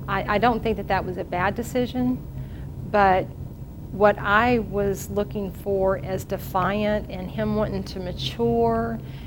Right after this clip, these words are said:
and using the excuses, um, instead of really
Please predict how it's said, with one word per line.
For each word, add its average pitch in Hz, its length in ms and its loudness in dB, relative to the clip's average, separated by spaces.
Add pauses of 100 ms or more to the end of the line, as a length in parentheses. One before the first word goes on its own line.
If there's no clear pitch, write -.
(160)
and 190 280 0
using 208 380 2
the 175 120 -2
excuses, 208 1120 -2 (540)
um, 185 760 -2 (340)
instead 208 480 2
of 190 300 2 (460)
really 220 640 4